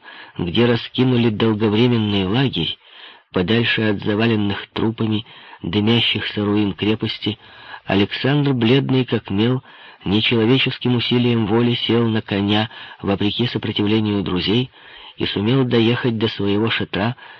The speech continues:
среди ликующего войска. Это последнее напряжение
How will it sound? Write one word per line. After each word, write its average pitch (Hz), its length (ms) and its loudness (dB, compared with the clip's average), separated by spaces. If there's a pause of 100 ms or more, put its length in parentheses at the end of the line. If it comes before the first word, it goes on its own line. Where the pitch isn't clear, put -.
(160)
среди 101 300 0
ликующего 98 640 0
войска. 85 420 -6 (1600)
Это 104 200 -4
последнее 123 560 0
напряжение 120 680 0